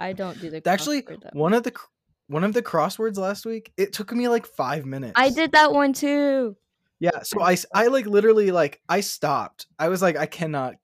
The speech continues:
Speaker 2: this is, one's way too hard. I
Speaker 1: Mm-hmm.
Speaker 2: cannot do this." And then I came back and I did it, I finished it somehow. And then I was like, "There's no way my friend, like, didn't, like, there's no way I didn't,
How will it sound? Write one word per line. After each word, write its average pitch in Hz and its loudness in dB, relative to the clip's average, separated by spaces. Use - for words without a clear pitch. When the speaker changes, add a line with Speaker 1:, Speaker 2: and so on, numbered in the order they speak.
Speaker 2:
this 170 -6
is, 175 -8
one's 160 -4
way 127 -4
too 123 -8
hard. 107 -10
I 110 -4
Speaker 1:
Mm-hmm. 208 -6
Speaker 2:
cannot 123 -6
do 120 -8
this." 101 -10
And 170 -2
then 175 0
I 170 2
came 180 0
back 151 4
and 165 0
I 147 -2
did 135 -2
it, - -4
I 139 -2
finished 131 -10
it 202 -10
somehow. 202 -6
And 165 -4
then 175 0
I 170 2
was 165 0
like, 151 0
"There's 151 -2
no 143 2
way 135 0
my 120 -6
friend, 117 -10
like, 120 -8
didn't, 120 -8
like, 135 -6
there's 160 -4
no 151 -2
way 135 0
I 120 -4
didn't, 123 -10